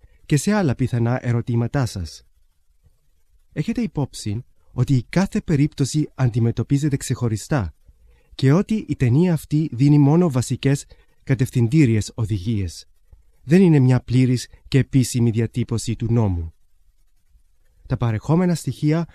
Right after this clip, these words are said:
αναφέρονται μόνο στη διατροφή παιδιών και όχι σε οποιοδήποτε άλλο είδος διατροφής ή συντήρησης.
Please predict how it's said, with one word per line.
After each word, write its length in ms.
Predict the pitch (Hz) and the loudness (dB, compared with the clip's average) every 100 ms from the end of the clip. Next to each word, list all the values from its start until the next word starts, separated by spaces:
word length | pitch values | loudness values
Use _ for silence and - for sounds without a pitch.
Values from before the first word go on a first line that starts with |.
| - | -6
αναφέρονται 560 | 123 123 - 160 156 156 | 0 0 2 0 2 4
μόνο 220 | 135 151 | 4 2
στη 140 | - | 0
διατροφή 420 | 117 117 113 120 | -4 -4 -4 -6
παιδιών 420 | 110 107 110 123 143 - - - | -4 -4 -2 -2 -4 -12 -20 0
και 160 | 156 | 2
όχι 260 | 196 240 233 | 4 2 -2
σε 120 | - | -2
οποιοδήποτε 640 | 156 143 117 151 147 143 - | -2 0 0 0 0 -2 -2
άλλο 280 | 139 139 139 | 0 2 2
είδος 300 | 143 127 123 | 0 0 0
διατροφής 640 | 113 110 117 110 127 - - | 0 -2 -2 -2 -2 -2 -6
ή 80 | |
συντήρησης. 800 | 120 120 113 120 104 - 90 - | -4 -2 0 0 0 -6 -10 -14